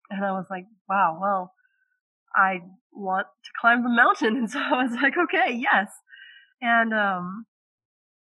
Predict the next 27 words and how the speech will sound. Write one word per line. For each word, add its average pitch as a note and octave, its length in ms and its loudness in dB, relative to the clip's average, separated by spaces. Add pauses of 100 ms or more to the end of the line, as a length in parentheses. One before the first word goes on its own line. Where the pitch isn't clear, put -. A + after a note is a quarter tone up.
(340)
and G#3 160 -2
that G3+ 200 4
was, F#3 360 -2 (200)
that - 140 2
was G3 220 -6 (460)
how F#3 160 2
I G3 120 0
met G3 180 -6
my G3 160 -4
husband. G3 400 -8 (800)
We G3 240 -2
got G3+ 200 0
married G3 480 0 (240)
May G3+ 340 0
of - 100 -6
two F#3 140 -12
thousand G3 340 -2
fourteen, B3 440 -4 (360)
the F3 340 -10
day F3+ 200 0
after F#3 480 -2
I F#3 100 -4
graduated G3 600 0
from G#3+ 100 -2
college. G#3+ 560 -2 (440)
For G3 100 -2
me, G#3 520 -2